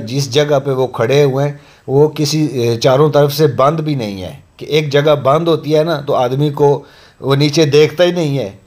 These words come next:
तो वो ज़रा डर कम लगता है। लेकिन ऐसी जगह पे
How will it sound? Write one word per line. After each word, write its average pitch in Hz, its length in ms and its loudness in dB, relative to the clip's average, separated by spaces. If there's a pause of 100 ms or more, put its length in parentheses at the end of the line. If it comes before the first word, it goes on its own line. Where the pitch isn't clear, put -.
(840)
तो 127 460 2 (360)
वो 139 280 2
ज़रा 131 260 2
डर 131 200 2
कम 147 300 0
लगता 107 340 -8
है। 92 160 -10
लेकिन 147 380 -6
ऐसी 151 300 -4
जगह 165 300 4
पे 165 180 -4